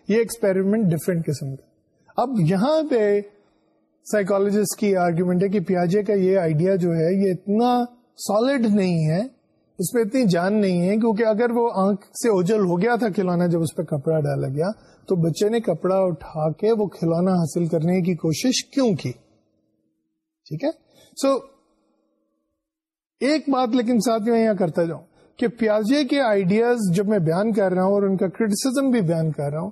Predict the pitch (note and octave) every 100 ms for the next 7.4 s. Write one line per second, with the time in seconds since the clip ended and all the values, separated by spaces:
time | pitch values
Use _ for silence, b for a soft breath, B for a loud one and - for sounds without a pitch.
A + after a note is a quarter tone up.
0 | b b b A#3 - C#4 C4+ A#3 A3+ A3
1 | B3+ C#4 A#3+ A3+ G#3+ A3 A#3 G#3 C#4 A3
2 | G3 F#3+ C#4 C4+ E4 C#4+ E3+ D3+ C3 C#3
3 | _ b b b A3+ G#3+ B3 F3+ F3 -
4 | C4+ C4+ C4 G3 G3 A3+ B3 A#3 A3 A3+
5 | G#3 A3+ A3 A3+ A3+ D#3+ G3 F3+ C4 -
6 | B3 A#3 G3+ G#3 G#3+ F3+ D#3+ - F3+ F#3
7 | D3 D#3+ D#3 D3+